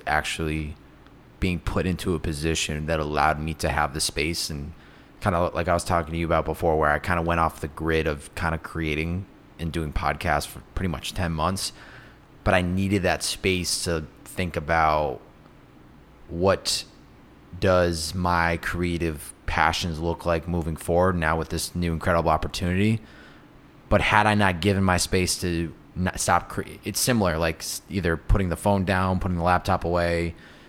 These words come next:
or, um, stepping away from the work. 'Cause we always think that we have to be doing the work in order to make progress. And if we're not making, if we're not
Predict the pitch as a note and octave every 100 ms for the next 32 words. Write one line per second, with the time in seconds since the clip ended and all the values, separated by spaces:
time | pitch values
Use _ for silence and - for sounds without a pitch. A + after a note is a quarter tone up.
0 | - - F2 E2 E2 D#2+ D#2+ D#2 D2 -
1 | - - D#2 D2+ D2+ D2 - - - -
2 | - G#2+ - F#2+ E2+ E2 D#2+ E2 F#2 -
3 | F#2+ F2+ F2 F2+ F#2 - G2+ F#2 A#2 C3+
4 | - B2+ A2+ - G2 F#2 G2 - F#2+ F2+
5 | E2 G2+ G2 F2+ F2 E2+ - F2+ F2 -
6 | F2+ D#2 - G2 F#2 D#2 D#2+ - D#2+ F2
7 | F2+ D#2+ - - - - - - - -
8 | G#2 - F2 - - - G2+ A#2 C3+